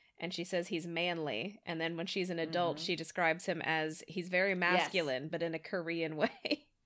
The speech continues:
Speaker 2: She, I think she says he's too masculine, doesn't he? Doesn't she?
Speaker 1: I don't think
Speaker 2: I think
Speaker 1: so,
Speaker 2: she
Speaker 1: but
Speaker 2: said
Speaker 1: I'm not sure. But she, she does describe him
Speaker 2: Yeah.
Speaker 1: as masculine.
Speaker 2: But in a Korean way, and we don't really understand that, but it's not something she is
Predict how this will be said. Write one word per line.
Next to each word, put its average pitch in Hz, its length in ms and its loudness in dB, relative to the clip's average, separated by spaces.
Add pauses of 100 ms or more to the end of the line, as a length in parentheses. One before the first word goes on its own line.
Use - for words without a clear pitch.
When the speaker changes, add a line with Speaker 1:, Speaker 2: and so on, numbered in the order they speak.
(320)
Speaker 2:
She, - 160 2
I 311 300 0
think - 200 -4
she 453 100 -10
says 277 200 -8
he's 180 160 -8
too 277 240 -4
masculine, - 760 -10
doesn't 160 240 -6
he? 208 220 -8 (260)
Doesn't 220 220 -6
she? 269 240 -8 (280)
Speaker 1:
I 269 60 8
don't 440 180 4 (200)
think 294 160 4
Speaker 2:
I - 40 2
think 392 120 8
Speaker 1:
so, 415 80 6
Speaker 2:
she 311 60 2
Speaker 1:
but 240 80 10
Speaker 2:
said 202 40 6
Speaker 1:
I'm 202 80 4
not 196 160 2
sure. 147 320 -2
But 196 140 2
she, - 100 -2
she - 160 0
does 254 240 6
describe 220 480 4
him 214 100 4
Speaker 2:
Yeah. 185 100 6
Speaker 1:
as 180 100 2
masculine. 180 880 0
Speaker 2:
But 233 100 2
in 202 140 0
a 190 40 -2
Korean 262 500 -2
way, 233 420 0
and 196 260 0
we 185 60 -12
don't 233 240 -4
really 240 160 -4
understand 208 500 -4
that, 214 120 -4
but 202 100 -12
it's - 180 -20
not 190 260 -6
something 196 500 -10
she 196 180 -2
is 180 120 -2